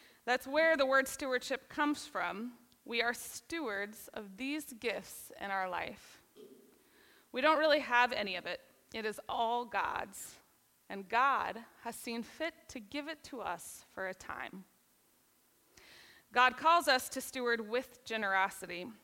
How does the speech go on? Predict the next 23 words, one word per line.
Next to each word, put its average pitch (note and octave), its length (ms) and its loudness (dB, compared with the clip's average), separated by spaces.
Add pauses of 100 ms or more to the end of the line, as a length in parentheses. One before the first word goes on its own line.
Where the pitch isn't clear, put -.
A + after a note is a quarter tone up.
(760)
to C#4 140 0
be C4+ 140 2
generous C#4+ 420 6
in C#4 80 0
how C4 180 6
we C4 100 2
use B3+ 220 0 (100)
every C#4+ 380 6
bit A3 160 0
of G3+ 80 0
our G3 160 2
lives G3 320 4
so - 180 -4
that A#3 160 -2
when B3 140 -2
people F#4+ 540 -2
look D4 180 -2
at C4+ 200 0
us, - 520 0 (640)
they A#3+ 80 -4
see B3 220 -2
a A#3 60 2
glimpse A#3+ 720 -4